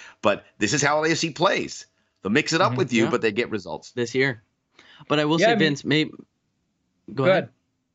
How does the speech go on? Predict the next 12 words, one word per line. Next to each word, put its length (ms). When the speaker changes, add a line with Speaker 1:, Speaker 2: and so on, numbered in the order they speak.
Speaker 3:
Well, 120
I 40
was 80
gonna 200
Speaker 2:
Please 60
Speaker 3:
add 140
Speaker 2:
don't 100
Speaker 3:
on 80
Speaker 2:
go 60
Speaker 3:
to 40
Speaker 2:
ahead. 40
Speaker 3:
Max's, 480